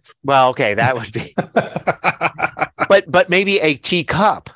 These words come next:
Speaker 1: you know?
Speaker 2: <laughs>
Speaker 1: It'd be like, "Oh, I need a t-, I, I need a teacup,"
Speaker 2: Right.
Speaker 1: right? "Make me a teacup out of porcelain."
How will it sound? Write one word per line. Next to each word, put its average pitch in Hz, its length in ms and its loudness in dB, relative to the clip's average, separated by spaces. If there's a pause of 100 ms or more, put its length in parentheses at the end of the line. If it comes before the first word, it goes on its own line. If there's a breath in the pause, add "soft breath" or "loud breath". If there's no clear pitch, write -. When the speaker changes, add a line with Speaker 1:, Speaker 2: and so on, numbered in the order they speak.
(600)
Speaker 1:
you 135 120 -2
know? 104 280 0
Speaker 2:
<laughs> - 800 -6
Speaker 1:
It'd 135 260 -2
be 135 180 0
like, 120 280 2
"Oh, 165 300 2
I 104 140 0
need 110 180 -4
a 110 40 -6
t-, 147 160 -10
I, 98 300 -4
I 80 160 -8
need 92 180 -6
a 135 60 -2
teacup," 131 520 -2 (300)
Speaker 2:
Right. 95 140 -4
Speaker 1:
right? 110 340 -2 (320)
"Make 139 440 -4
me 160 160 2
a 139 40 0
teacup 120 520 -2 (160)
out 107 300 0
of 110 200 -8
porcelain." 120 580 -2